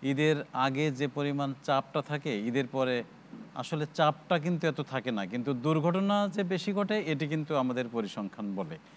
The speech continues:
তো সেই পরিসংখ্যান, আহ, বলে দুর্ঘটনার কারণ কি? দুর্ঘটনার কারণ, আহ, পুলিশ রাস্তায় থাকা, আহ, না থাকা যতটা, আমি মনে করি তার চেয়ে হলো যে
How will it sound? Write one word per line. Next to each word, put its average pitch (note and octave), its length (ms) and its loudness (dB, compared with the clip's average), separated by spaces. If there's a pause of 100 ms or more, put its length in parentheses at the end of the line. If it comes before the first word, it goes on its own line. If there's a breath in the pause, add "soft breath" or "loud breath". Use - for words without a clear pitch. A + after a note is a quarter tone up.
(380 soft breath)
তো C#3 100 -4
সেই F3 160 -2
পরিসংখ্যান, F3 760 -2
আহ, C#3+ 160 -2
বলে D3 280 0
দুর্ঘটনার C#3 640 -4
কারণ C3+ 240 0
কি? G2 120 -6
দুর্ঘটনার D#3 600 -2 (100)
কারণ, D#3+ 380 0
আহ, - 800 -4
পুলিশ F3 440 0
রাস্তায় E3+ 340 0
থাকা, F3+ 420 -2
আহ, C#3+ 500 -4
না C#3+ 200 0
থাকা E3 440 0 (360)
যতটা, D#3 440 2
আমি D3+ 200 2
মনে D#3 240 0
করি D3+ 280 -2
তার B2 200 2
চেয়ে D3 140 -2
হলো C3+ 240 -2
যে C3 220 -4